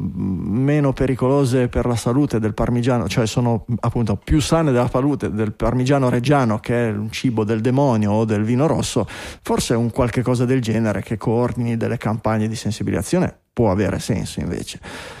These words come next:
Eh, il non avere un ministero della tecnologia, della transizione digitale, eccetera,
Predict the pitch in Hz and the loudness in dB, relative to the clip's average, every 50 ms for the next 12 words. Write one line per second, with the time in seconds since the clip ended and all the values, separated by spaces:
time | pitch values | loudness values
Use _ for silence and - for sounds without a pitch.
0 | - - _ - 127 135 117 - - - 254 220 208 202 202 202 202 208 240 320 | -20 -18 _ -4 -2 0 0 0 0 0 0 0 0 0 2 2 2 2 2 2
1 | 302 233 180 151 139 135 135 131 131 135 131 127 127 131 135 131 - - 117 147 | 2 2 2 2 2 2 2 2 2 2 2 0 0 0 -2 -2 -2 -2 -2 0
2 | 151 117 110 117 113 113 110 - - - 127 123 123 127 131 156 175 139 110 104 | 0 0 2 2 0 0 -2 -4 -4 -2 -2 -2 -2 -2 -2 0 0 2 0 0
3 | 101 - 127 120 104 120 107 - 135 131 123 110 123 117 123 135 - - - - | 0 0 -2 0 0 -2 -2 0 0 0 2 0 0 0 -2 -2 -2 -2 -2 -4
4 | - - - 120 120 - 104 78 90 | -4 -2 -4 -4 -4 -2 -4 -4 -4